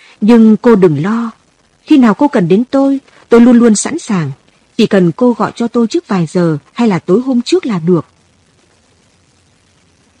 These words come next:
Con Bilbao nhảy chồm lên như điên, leo qua tựa ghế, để đi từ người này đến người khác. Nó đã rất nhớ hai mẹ con, chắc chắn là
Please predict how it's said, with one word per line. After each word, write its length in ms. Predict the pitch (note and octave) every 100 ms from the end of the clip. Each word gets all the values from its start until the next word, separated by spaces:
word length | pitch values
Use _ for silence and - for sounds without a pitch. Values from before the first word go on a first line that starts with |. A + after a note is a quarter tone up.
| _ _ _ -
Con 420 | G#3+ G3+ G3+ F3+
Bilbao 540 | A3 G#3+ G3 G3+ G3+
nhảy 280 | F3+ G3 C3+ -
chồm 320 | A3 F3+ C#3+
lên 340 | C#3+ B3+ C4
như 160 | C4+ C#4
điên, 300 | A3 C4+ C4 B3+ _ _ -
leo 380 | F3 B3 C#4+ C#4+
qua 240 | D4 D4 D4
tựa 180 | A3+ G3 -
ghế, 320 | E3+ F#3 D#4 - _ _
để 220 | - G3+ D#3+
đi 220 | A#3 D4+ -
từ 180 | G#3+
người 260 | E3+ E3+ E3+
này 220 | C#3+ D#3
đến 240 | C3 G3+ D4+
người 140 | D#3+
khác. 320 | - B3+ D#4+ - _ _ _ _ _ -
Nó 380 | E3 F3 E3+ A3
đã 300 | F#3 D#3+ G#3+
rất 260 | C4+ -
nhớ 200 | F#3 F3+ A#3
hai 220 | B3+ B3
mẹ 180 | E3 - -
con, 280 | A3+ A#3 A#3 _ _ _ _ -
chắc 220 | - -
chắn 120 | A3+
là 140 | D4+